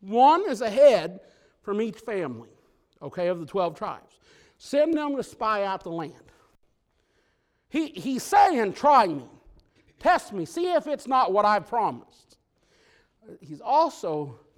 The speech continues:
testing. He's inviting them to test him, but he's testing them at the same time. What kind of report are they gonna bring back? Are they gonna be excited and ready to go, or is it gonna scare them off?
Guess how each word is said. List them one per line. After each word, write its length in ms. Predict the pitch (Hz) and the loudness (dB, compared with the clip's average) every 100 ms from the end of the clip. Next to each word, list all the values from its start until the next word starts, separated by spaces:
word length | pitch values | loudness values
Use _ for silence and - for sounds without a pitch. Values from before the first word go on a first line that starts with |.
| - | -10
testing. 420 | 165 - 143 127 - _ | -10 -10 -16 -18 -20 _
He's 260 | 269 269 220 | -10 -8 -6
inviting 540 | 180 254 311 320 240 | -2 2 2 2 -2
them 160 | 240 202 | -4 -6
to 60 | |
test 360 | - 214 165 - | -4 -4 -4 -8
him, 380 | 233 196 131 131 _ _ _ _ _ | -8 -8 -12 -18 _ _ _ _ _
but 100 | - | -20
he's 180 | 165 | -20
testing 500 | - 190 - - 120 | -8 -8 -8 -10 -8
them 260 | 151 135 123 | -6 -8 -10
at 160 | 123 - | -16 -20
the 80 | |
same 320 | 110 127 117 113 | -20 -20 -20 -20
time. 200 | 135 110 _ _ _ _ _ _ _ _ _ _ _ _ _ _ _ _ _ _ _ _ _ _ _ _ _ | -20 -20 _ _ _ _ _ _ _ _ _ _ _ _ _ _ _ _ _ _ _ _ _ _ _ _ _
What 160 | - 151 | -18 -16
kind 160 | - 123 | -12 -12
of 80 | |
report 380 | 113 - 196 123 | -12 -10 -10 -10
are 40 | 113 | -10
they 140 | 110 | -12
gonna 220 | 113 113 | -12 -16
bring 200 | 110 117 | -16 -18
back? 480 | 143 135 - - _ _ _ _ _ _ _ _ _ _ _ _ _ | -14 -14 -14 -20 _ _ _ _ _ _ _ _ _ _ _ _ _
Are 140 | 131 156 | -10 -6
they 140 | 160 | -6
gonna 220 | 156 160 | -4 -6
be 200 | 143 151 | -6 -6
excited 520 | 156 135 190 170 165 156 | -8 -4 0 0 0 -6
and 80 | |
ready 220 | 160 175 156 | -6 -6 -8
to 80 | 147 | -6
go, 260 | 165 190 | -2 -2
or 280 | 220 151 131 | -2 -6 -12
is 120 | 123 | -14
it 80 | 135 | -16
gonna 220 | 135 127 | -14 -14
scare 300 | - 160 147 | -16 -16 -14
them 120 | 135 | -12
off? 500 | 180 - 143 _ _ | -16 -20 _ _ _